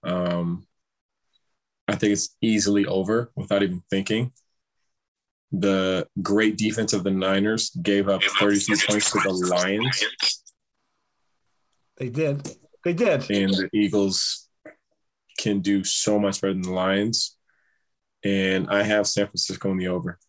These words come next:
Speaker 2: All right. Clax, where are you? Are you on your Eagles still?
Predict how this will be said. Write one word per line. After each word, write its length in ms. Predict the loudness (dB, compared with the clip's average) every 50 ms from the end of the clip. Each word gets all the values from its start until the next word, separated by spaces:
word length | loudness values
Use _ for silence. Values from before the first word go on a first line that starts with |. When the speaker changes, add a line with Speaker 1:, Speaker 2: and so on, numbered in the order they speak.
| _ _ _ _ _ _ _ _ _ _ -20 -20 -20 -20 _ _ _ _
Speaker 2:
All 160 | -8 -6 -4
right. 300 | -2 -2 -2 -2 -4 -6 -12 -14 _
Clax, 400 | -2 0 2 2 2 0 -4 -4
where 180 | 0 2 2
are 80 | 2 2
you? 200 | 2 2 2 2
Are 40 | 2
you 220 | 2 2 2 2
on 320 | 2 2 0 -2 -2 -4 -2
your 140 | -2 -2
Eagles 420 | 0 0 -2 0 0 0 0 0 -2
still? 340 | -2 0 0 0 0 0